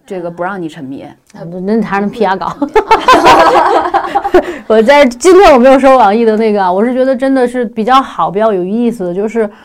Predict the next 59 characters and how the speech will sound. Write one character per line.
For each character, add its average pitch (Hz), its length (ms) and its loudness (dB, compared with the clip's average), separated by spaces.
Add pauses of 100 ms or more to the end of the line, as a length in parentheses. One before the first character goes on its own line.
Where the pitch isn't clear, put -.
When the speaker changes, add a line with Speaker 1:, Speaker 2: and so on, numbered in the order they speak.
(400)
Speaker 2:
嗯， 180 540 -6 (760)
它 247 100 -6
其 226 200 0
实 233 260 2
网 170 200 -6
易 196 120 -2
最 226 120 -2
近 208 140 -4
出 196 140 -8
的 190 80 -2
两 175 120 -6
款 165 140 -12
产 170 160 -10
品 170 100 -10
都 180 140 -8
有 180 160 -4
点 180 240 -14
这 185 80 -16
种 180 180 -16
意 185 120 -10
思， - 340 -16
就 196 100 -10
是 180 300 -12 (260)
这 285 140 -6
款 185 140 -8
产 165 180 -8
品 160 180 -10 (320)
它 - 220 -10
的 208 100 -4
代 202 140 -6
入 202 80 -4
感 165 140 -6
就 165 40 -14
比 165 80 -14
较 214 80 -4
好， - 380 -10
它 214 100 -12
带 214 160 -6
你 175 120 -10
回 170 320 -12
顾 247 260 -6 (300)
以 175 80 -6
前 170 160 -10
的 202 100 -6
历 226 100 -4
史 - 140 -16
事 247 220 -10
件。 - 180 -16 (440)
Speaker 3:
嗯。 202 180 -20 (260)
Speaker 2:
然 180 140 -8
后 185 220 -4
回 175 220 -4
顾 247 180 -4
历 240 120 -2
史 220 140 -10
人 170 100 -8
物 190 120 -10
关 233 260 -4
系， 190 320 -12